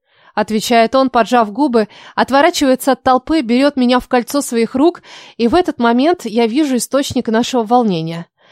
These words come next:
Стоящий чуть поодаль от основной массы народа мужчина с хладнокровным выражением на лице достает из-за пазухи небольшой арбалет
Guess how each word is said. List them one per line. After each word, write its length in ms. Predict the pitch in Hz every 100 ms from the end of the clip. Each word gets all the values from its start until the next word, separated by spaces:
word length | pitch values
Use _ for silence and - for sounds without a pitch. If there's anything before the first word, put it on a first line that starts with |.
| - _
Стоящий 560 | - 226 220 294 - 226
чуть 240 | 285 -
поодаль 500 | 247 233 311 226 190 -
от 160 | 220
основной 360 | 240 - 240 302
массы 300 | 247 285 254
народа 340 | 220 233 254
мужчина 540 | 214 220 - 196 185 233 _ -
с 80 | -
хладнокровным 760 | 262 247 240 247 302 330 247
выражением 560 | 202 226 226 277 285 220
на 60 | 208
лице 460 | 196 - 208 247 - _ - -
достает 480 | 214 220 269 311 302
из-за 220 | 226 226
пазухи 480 | - 320 277 - 247
небольшой 480 | 240 226 214 294
арбалет 460 | 262 190 226 277 302